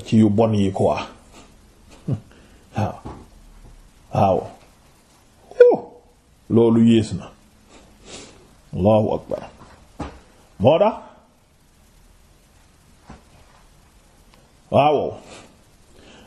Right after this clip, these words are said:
Mooy léegi ru'uusahun nag ka asnimatul buxtil maa'ila. Seen bopp ya.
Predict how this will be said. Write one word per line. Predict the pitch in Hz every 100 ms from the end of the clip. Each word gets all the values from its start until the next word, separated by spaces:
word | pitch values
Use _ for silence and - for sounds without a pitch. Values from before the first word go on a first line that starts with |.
| _
Mooy | 139 190 247 262 254 - _ _
léegi | 131 190 202
ru'uusahun | 208 208 202 190 175 165 160
nag | 160 -
ka | 156
asnimatul | 175 143 156 143 143 139 127
buxtil | 127 - 113
maa'ila. | 107 107 82 82 - - - - _ _ - -
Seen | 139 143 131
bopp | 127 -
ya. | 104 -